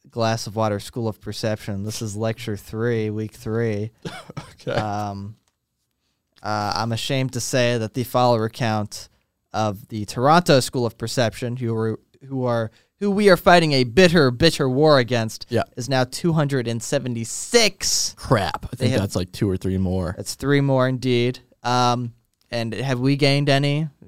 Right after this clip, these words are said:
Speaker 1: any gains, any losses?
Speaker 2: I mean, we've gained listeners for sure.
Speaker 1: Really?
Speaker 2: Um,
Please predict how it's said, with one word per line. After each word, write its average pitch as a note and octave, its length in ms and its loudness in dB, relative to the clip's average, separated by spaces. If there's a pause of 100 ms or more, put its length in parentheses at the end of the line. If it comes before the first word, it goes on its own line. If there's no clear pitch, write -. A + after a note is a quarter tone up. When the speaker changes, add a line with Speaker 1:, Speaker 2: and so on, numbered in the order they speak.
(120)
Speaker 1:
any C3 180 -4
gains, C3 400 0
any C3+ 140 -2
losses? B2+ 800 -2 (160)
Speaker 2:
I C3 80 0
mean, A#2+ 120 4
we've F3 180 2
gained D#3 300 4
listeners A#2 460 4
for - 160 -6
sure. G2 480 0 (100)
Speaker 1:
Really? B2 460 0 (160)
Speaker 2:
Um, G2 380 2